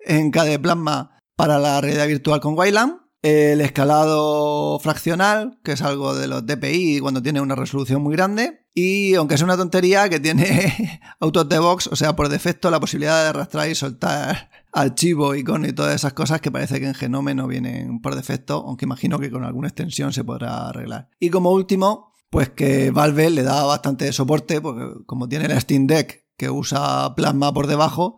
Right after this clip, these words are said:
pues que está bastante afinado y si hay algún problema, pues hay buena comunicación entre el equipo de K D E y Valve para que K D E Plasma rinda bien en la aplicación de Steam.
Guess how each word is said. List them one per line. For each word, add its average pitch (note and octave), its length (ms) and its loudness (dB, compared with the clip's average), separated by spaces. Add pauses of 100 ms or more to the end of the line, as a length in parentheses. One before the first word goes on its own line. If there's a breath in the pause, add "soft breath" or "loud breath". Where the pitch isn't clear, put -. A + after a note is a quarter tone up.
(140)
pues C#3 180 0
que C3 600 -4
está C3+ 260 -4
bastante C#3 340 0
afinado D3 400 2
y D3+ 40 2
si C#3 140 0
hay C3+ 40 2
algún C3+ 260 0
problema, C#3 540 0 (300 soft breath)
pues C3 140 2
hay C#3+ 40 6
buena C#3+ 220 2
comunicación C#3 720 -2
entre C3+ 260 -4
el C3+ 80 -4
equipo C3 400 -4
de C3+ 160 -2
K C#3+ 140 0
D C3+ 420 -2
E C3+ 140 -14 (120)
y C#3 120 4
Valve D3+ 380 2 (100)
para C3+ 260 -2
que C3 640 -4
K D3 100 2
D D3 120 2
E D#3 60 -2
Plasma C#3+ 560 0 (120)
rinda C#3 420 4
bien B2 580 0
en C#3 120 -4
la C3+ 60 -2
aplicación C3 420 -2
de C3 100 -2
Steam. - 300 -8